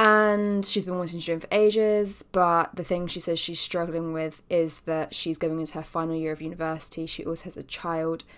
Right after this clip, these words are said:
So it's the juggling act, which is, you know, providing an issue in terms of deciding whether this is the best time to begin to learn to trade.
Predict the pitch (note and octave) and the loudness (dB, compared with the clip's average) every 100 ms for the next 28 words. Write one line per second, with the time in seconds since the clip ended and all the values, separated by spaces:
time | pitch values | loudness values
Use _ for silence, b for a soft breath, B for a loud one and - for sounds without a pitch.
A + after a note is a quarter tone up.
0 | B B - - E3+ E3 - - E3+ - | B B -6 -2 2 2 0 -4 -6 -2
1 | E3+ E3 E3 E3 D#3 - - E3+ - - | 0 0 -4 -4 -6 -10 -10 -8 -6 -6
2 | F3 F#3 - - F3 E3+ D#3 - E3 D#3+ | -6 -4 -4 -4 -4 -6 -6 -8 -6 -4
3 | D3+ E3 D#3+ - E3 - F#3 - F3 - | -2 -4 -6 -8 -8 -6 -6 -6 -6 -8
4 | E3+ F3 E3 F3 - - b b b b | -8 -6 -6 -6 -8 -14 b b b b
5 | - - F#3+ F3 F3 F3 F#3+ E3+ F3 - | -6 0 2 0 -2 -4 -4 -4 -2 -2
6 | F3+ - F3 F3+ - F#3+ F3 - - F3+ | -4 -8 -8 -6 -6 -4 -6 -8 -10 -6
7 | F3 F3+ F#3 F3+ - F#3+ F3 F3 | -6 -6 -6 -6 -4 -2 0 -2